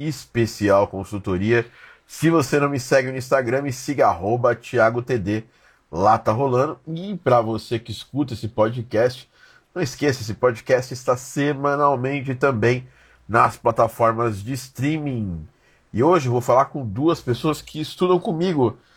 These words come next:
na Game Audio Academy, alunos da minha formação profissional, meus mentorados aí, né?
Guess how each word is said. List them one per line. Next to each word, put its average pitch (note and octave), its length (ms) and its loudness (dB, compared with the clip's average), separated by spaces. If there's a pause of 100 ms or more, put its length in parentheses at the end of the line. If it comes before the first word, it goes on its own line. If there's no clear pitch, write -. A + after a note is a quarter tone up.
(240)
na C#3+ 220 4
Game A#2+ 280 -4
Audio A#2 240 2
Academy, C3+ 540 0
alunos B2+ 320 0
da A#2+ 140 2
minha C#3 180 0
formação D3+ 880 0
profissional, A#2 580 0
meus B2 280 0
mentorados B2 1000 2
aí, A#2+ 360 -4 (600)
né? A#2 320 4